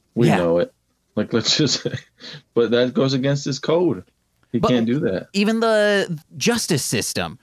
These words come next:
Speaker 2: should make a law, like, this is the Joker law, that it only takes a day to prove that this is the Joker, and then
Speaker 1: But they're all
Speaker 2: terminated.
Speaker 1: corrupt too.
Speaker 2: Yeah, I guess.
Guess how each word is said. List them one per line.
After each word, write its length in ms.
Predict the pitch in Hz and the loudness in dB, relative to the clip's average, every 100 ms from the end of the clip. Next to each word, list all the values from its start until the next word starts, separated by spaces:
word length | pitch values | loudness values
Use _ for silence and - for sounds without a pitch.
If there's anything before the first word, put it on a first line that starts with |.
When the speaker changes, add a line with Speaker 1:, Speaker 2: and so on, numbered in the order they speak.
| _ - | _ -4
Speaker 2:
should 420 | - 233 240 165 | 2 4 4 2
make 320 | 165 190 - | 2 2 0
a 180 | 175 160 | 0 2
law, 280 | 135 135 120 | 2 4 4
like, 200 | 113 110 | 4 0
this 320 | 113 117 127 160 | 0 -2 0 0
is 180 | 135 | -2
the 120 | 151 175 | 0 0
Joker 560 | 131 226 190 143 117 | 2 2 2 2 0
law, 320 | 101 92 82 - _ _ - | 0 0 -2 -6 _ _ 0
that 400 | 131 123 113 - _ _ _ | 2 2 0 -4 _ _ _
it 140 | 160 156 | -4 0
only 320 | 151 151 170 165 | 2 2 2 0
takes 340 | 180 160 - | 2 0 0
a 60 | 131 | -2
day 580 | 110 - 120 127 147 156 | -2 -2 0 2 2 2
to 220 | - 123 | 0 -2
prove 420 | - - 127 131 | 0 0 2 2
that 180 | 165 - 110 | 2 0 0
this 280 | 95 98 131 | -2 0 -2
is 160 | 117 | -2
the 140 | 165 151 | 0 0
Joker, 680 | 135 185 196 151 127 120 - _ - | 2 2 2 2 2 2 0 _ -4
and 260 | 135 123 110 | 0 2 2
then 480 | 120 117 113 107 - _ _ _ _ - | 2 4 2 0 -4 _ _ _ _ -2
Speaker 1:
But 100 | 143 | 0
they're 80 | |
all 40 | 127 135 | 2 4
Speaker 2:
terminated. 280 | 139 123 110 | 4 2 2
Speaker 1:
corrupt 400 | 127 131 127 - | 2 2 0 -2
too. 420 | 147 180 262 - _ _ _ _ - | -2 0 0 -4 _ _ _ _ -4
Speaker 2:
Yeah, 180 | 101 101 | 0 0
I 60 | |
guess. 460 | 90 87 90 - | 0 0 0 -4